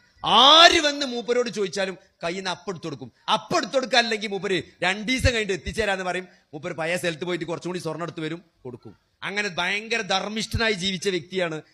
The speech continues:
അബ്ദുല്ലാഹിബിൻ ജുദ്ആൻ. അദ്ദേഹത്തെ പറ്റി ആയിഷ ബീവി ചോദിക്കുന്നുണ്ട്,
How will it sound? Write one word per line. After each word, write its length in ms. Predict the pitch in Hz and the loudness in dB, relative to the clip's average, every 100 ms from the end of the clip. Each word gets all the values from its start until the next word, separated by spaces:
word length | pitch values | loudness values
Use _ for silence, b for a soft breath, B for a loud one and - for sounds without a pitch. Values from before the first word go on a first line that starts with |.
| b | b
അബ്ദുല്ലാഹിബിൻ 640 | 131 127 160 151 156 139 135 | -12 -10 -8 -8 -8 -8 -10
ജുദ്ആൻ. 500 | 127 120 131 127 90 _ _ _ _ _ _ - | -10 -12 -10 -12 -12 _ _ _ _ _ _ -16
അദ്ദേഹത്തെ 400 | 147 180 185 185 | -6 -4 -2 -4
പറ്റി 220 | 180 165 | -6 -2
ആയിഷ 300 | 156 156 180 | -2 -2 -2
ബീവി 260 | 165 170 | -4 -6
ചോദിക്കുന്നുണ്ട്, 540 | 151 151 143 151 123 | -6 -6 -6 -8 -8